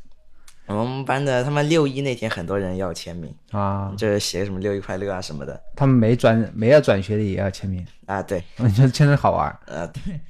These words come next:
Speaker 1: 嗯，呃，就是这个风俗一开始是从三班传出来的。
Speaker 2: 啊。
Speaker 1: 因为三班他们闲着没事儿干，就开始比谁粉丝多，就在那签名。
Speaker 2: 啊。
Speaker 1: 然后后来他们有人要转走了才开始签。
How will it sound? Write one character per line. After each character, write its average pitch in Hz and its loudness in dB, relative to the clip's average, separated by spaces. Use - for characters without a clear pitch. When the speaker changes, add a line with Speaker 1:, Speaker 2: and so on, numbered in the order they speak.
Speaker 1:
嗯， 131 -10
呃， 123 0
就 202 2
是 170 2
这 170 0
个 127 4
风 180 0
俗 113 -4
一 139 -2
开 143 -2
始 104 -6
是 107 -4
从 117 -2
三 123 -2
班 120 -4
传 85 -12
出 101 -10
来 82 -8
的。 76 -14
Speaker 2:
啊。 104 0
Speaker 1:
因 170 -2
为 208 4
三 170 0
班 170 0
他 175 2
们 147 4
闲 117 -2
着 156 0
没 135 0
事 147 -2
儿 143 2
干， 139 -2
就 139 -2
开 135 -8
始 139 2
比 95 -10
谁 107 0
粉 92 -6
丝 - -10
多， 135 -2
就 143 -4
在 147 -2
那 330 -6
签 - -6
名。 120 -8
Speaker 2:
啊。 101 -4
Speaker 1:
然 113 2
后 131 6
后 147 2
来 117 4
他 117 0
们 127 0
有 98 0
人 104 0
要 113 0
转 110 -4
走 101 -4
了 78 -6
才 82 -10
开 90 -8
始 71 -8
签。 85 -10